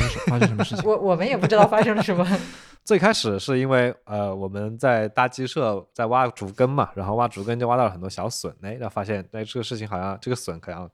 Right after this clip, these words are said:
Speaker 3: 可以挖来吃吃，然后呢，这，呃，某一天，
Speaker 2: 嗯。
Speaker 3: 婉莹就到后面竹林里挖了好多好多笋，然后我们就大吃了一顿，还送给房东，房东了一些。然后这个事情就是，事情就从这里开始了。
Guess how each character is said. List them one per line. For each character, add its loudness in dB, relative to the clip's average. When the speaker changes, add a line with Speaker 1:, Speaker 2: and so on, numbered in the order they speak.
Speaker 3:
可 -10
以 -8
挖 0
来 0
吃 -6
吃， -4
然 -4
后 -4
呢， -6
这， -2
呃， 0
某 -2
一 -4
天， 0
Speaker 2:
嗯。 -4
Speaker 3:
婉 -6
莹 -8
就 0
到 2
后 -2
面 -4
竹 -4
林 0
里 -6
挖 2
了 4
好 -8
多 -4
好 -6
多 -8
笋， -14
然 -12
后 -10
我 -12
们 -14
就 -14
大 0
吃 -8
了 -6
一 -10
顿， -10
还 -12
送 -12
给 -10
房 -14
东， -8
房 -12
东 -6
了 -6
一 -12
些。 -18
然 -12
后 -10
这 -2
个 -2
事 -6
情 -8
就 -4
是， -8
事 -4
情 -4
就 -6
从 -10
这 -2
里 -4
开 -10
始 -14
了。 -18